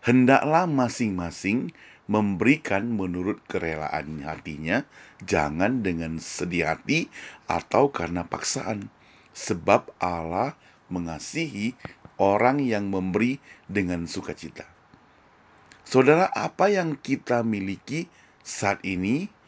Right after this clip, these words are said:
yang walaupun secara manusia kita telah berjuang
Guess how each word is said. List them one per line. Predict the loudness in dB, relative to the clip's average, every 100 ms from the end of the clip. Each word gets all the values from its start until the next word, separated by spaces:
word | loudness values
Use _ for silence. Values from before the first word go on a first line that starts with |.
| -20 -18 0
yang | 2 4 2
walaupun | 2 0 -2 4 4 4 -8 -18 -20 _ -18
secara | -14 -6 4 6 6
manusia | 2 0 -4 -6 -4
kita | -6 -6 -6 -4 -6
telah | -4 -6
berjuang | -4 -6 -10 -10 -6 -2 -2 -2 -6